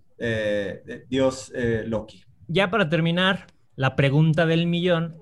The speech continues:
Speaker 2: Creo que ya sé su respuesta, pero tengo que hacer esta pregunta. La pregunta es, ¿ya vieron el primer episodio?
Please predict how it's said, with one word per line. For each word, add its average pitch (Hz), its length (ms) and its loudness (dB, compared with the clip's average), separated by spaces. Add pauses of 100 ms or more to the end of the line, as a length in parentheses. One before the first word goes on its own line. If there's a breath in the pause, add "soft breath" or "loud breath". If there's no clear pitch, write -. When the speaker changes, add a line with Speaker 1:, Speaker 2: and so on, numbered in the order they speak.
(140)
Speaker 2:
Creo 233 200 2
que 247 100 -2
ya 196 180 2
sé 170 200 -2
su 151 160 2
respuesta, 143 480 2
pero 120 160 2
tengo 131 220 2
que 139 80 4
hacer 123 260 4
esta 120 180 -2
pregunta. 135 460 2
La 131 100 2
pregunta 170 480 2
es, 185 240 0 (320 soft breath)
¿ya 180 240 4
vieron 202 260 4
el 151 120 2
primer 127 260 0
episodio? 123 640 0